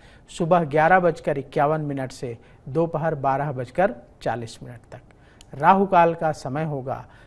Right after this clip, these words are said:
शाम को चार बजकर बावन मिनट से शाम को छः बजकर चौबीस मिनट तक। दिशा शूल है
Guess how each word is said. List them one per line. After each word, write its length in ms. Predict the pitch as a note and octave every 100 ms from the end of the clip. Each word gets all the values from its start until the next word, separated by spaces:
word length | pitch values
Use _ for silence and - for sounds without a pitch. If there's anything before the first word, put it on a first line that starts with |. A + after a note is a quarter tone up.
| -
शाम 340 | - E3 G3
को 160 | F#3+ E3
चार 400 | - F#3 F3+ G3+
बजकर 360 | F#3 D#3+ E3+ D3
बावन 360 | C3+ D3 D#3
मिनट 320 | D3 C3+ B2+
से 240 | - B2+ A#2 - _
शाम 380 | - D3+ D3 D#3
को 160 | D3 C#3
छः 300 | - - E3+
बजकर 420 | D#3 - - B2 - -
चौबीस 400 | C3 A#2 A2+ -
मिनट 240 | A#2+ A2+ -
तक। 300 | - - - - _ - - -
दिशा 360 | C3 F3+ G#3+ G3
शूल 340 | - D#3+ C#3+
है 240 | C3 C3+